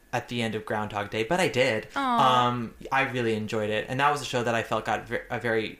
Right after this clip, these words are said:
Speaker 1: uh, unfairly treated because the
Speaker 2: Mm.
Speaker 1: main character is a dick.
Speaker 2: Right.
Speaker 1: Um, but the whole point is how you see this man be awful
Speaker 2: Mm-hmm.
Speaker 1: and become a better person. But I knew too many people were like, "He was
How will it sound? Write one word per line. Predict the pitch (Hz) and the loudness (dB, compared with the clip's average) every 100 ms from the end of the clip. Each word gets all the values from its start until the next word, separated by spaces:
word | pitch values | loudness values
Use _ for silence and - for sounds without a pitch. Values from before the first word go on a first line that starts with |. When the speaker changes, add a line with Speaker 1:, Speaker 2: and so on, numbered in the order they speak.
| - | -10
Speaker 1:
uh, | 117 107 101 | -4 -2 -4
unfairly | 113 104 117 107 101 | -6 -4 -4 -4 -6
treated | - 110 104 104 - | -8 -8 -6 -6 -4
because | 226 220 196 | -2 0 0
the | |
Speaker 2:
Mm. | 151 | -2
Speaker 1:
main | 107 | -2
character | 110 110 113 | -2 -2 -2
is | 110 117 | -2 0
a | 110 | 0
dick. | 110 - - - | -2 -4 -8 0
Speaker 2:
Right. | 185 175 | 2 2
Speaker 1:
Um, | - 120 117 110 | 2 4 2 0
but | 127 | -2
the | 120 | 0
whole | 139 | -2
point | - - 131 | -2 2 2
is | 120 | 2
how | 120 | -2
you | 120 113 | -2 -2
see | - 127 | -4 -4
this | 113 120 | -4 -2
man | 113 107 | -2 -2
be | 123 120 - | -6 -8 -4
awful | 110 117 - 71 80 - 233 | 0 0 0 -2 -2 -6 -10
Speaker 2:
Mm-hmm. | 214 | -4
Speaker 1:
and | 202 131 | -4 -2
become | 135 - - 120 | -4 -4 -2 0
a | 113 | 0
better | 104 92 | -2 -4
person. | - - - 78 110 - - - | -8 -8 -8 -10 -12 -14 -18 -2
But | 127 | 0
I | 123 | 2
knew | 127 | 0
too | 120 131 | -2 -2
many | 123 | -2
people | 113 117 | -4 -2
were | 117 | -2
like, | 113 | 2
"He | 196 | 4
was | 190 | 4